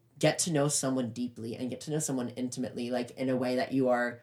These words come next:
showing your fullest self to them, when someone is showing their full self to you, humans are beautiful, like, beings,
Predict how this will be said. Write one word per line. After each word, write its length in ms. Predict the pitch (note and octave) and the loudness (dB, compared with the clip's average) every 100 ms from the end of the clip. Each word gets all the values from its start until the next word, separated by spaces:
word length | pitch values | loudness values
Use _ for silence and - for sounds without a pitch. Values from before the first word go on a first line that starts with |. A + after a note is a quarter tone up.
| _ | _
showing 460 | - - D#3 C#3+ D3 | 2 6 6 6 4
your 100 | C3+ | 2
fullest 460 | B2+ C3+ C3+ C3 - | 0 0 2 0 0
self 240 | A#2+ A#2 | -2 -2
to 100 | - | -2
them, 200 | D#3+ E3+ | 0 2
when 100 | C#3 | 2
someone 260 | A#2+ D#3 F3 | 0 0 2
is 80 | D#3+ | 2
showing 400 | - B2+ C3 B2+ | 2 2 2 0
their 120 | B2+ | -2
full 200 | - B2 | -2 -2
self 280 | - A#2+ A#2 | 0 -4 -2
to 120 | C#3 | 0
you, 180 | D3+ D#3 _ _ _ | 2 0 _ _ _
humans 400 | D#3 D#3 G#3 F#3 | 2 6 6 6
are 80 | C#3+ | 4
beautiful, 720 | A#2 B2+ D3 F3 F3+ G3 - _ _ _ - | 4 4 4 6 6 6 0 _ _ _ 0
like, 200 | C3+ - | 0 4
beings, 560 | C#3 C#3 E3 F3+ - | 4 6 4 2 -2